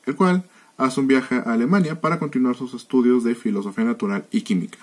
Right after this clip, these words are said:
Durante este viaje se obsesiona tanto con el cuerpo humano que logra dar con el origen de la vida y comienza una serie de experimentos de los cuales termina gestando a este monstruo, el cual erróneamente se le conoce en la cultura popular como Frankenstein.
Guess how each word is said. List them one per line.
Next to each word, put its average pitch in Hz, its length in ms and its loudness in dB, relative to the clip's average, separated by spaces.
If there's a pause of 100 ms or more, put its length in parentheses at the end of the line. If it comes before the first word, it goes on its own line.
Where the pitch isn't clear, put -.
(1300)
Durante 143 400 2
este 220 200 2
viaje 185 420 4
se - 120 -10
obsesiona 202 420 0
tanto 190 340 2
con 151 140 0
el 113 80 0
cuerpo 127 300 -4
humano 110 400 0 (480)
que 139 120 4
logra 208 320 6
dar 151 200 -2
con 147 140 -2
el 113 100 2
origen 113 300 -2
de 104 80 -2
la 101 100 -6
vida 110 280 0 (360)
y 127 60 2
comienza 190 380 4
una 214 140 6
serie 175 220 0
de 156 80 0
experimentos 135 840 -2 (340)
de 120 100 -2
los 120 120 0
cuales 143 320 0
termina 123 320 2
gestando 117 580 -2
a 110 140 -2
este 107 300 -4
monstruo, 131 680 0
el 135 120 -6
cual 170 300 2 (460)
erróneamente 185 800 4
se 147 160 -2
le 117 120 2
conoce 127 720 -2
en 190 120 -2
la 110 80 0
cultura - 280 -2
popular 117 460 -2
como 110 260 -4
Frankenstein. 110 760 -4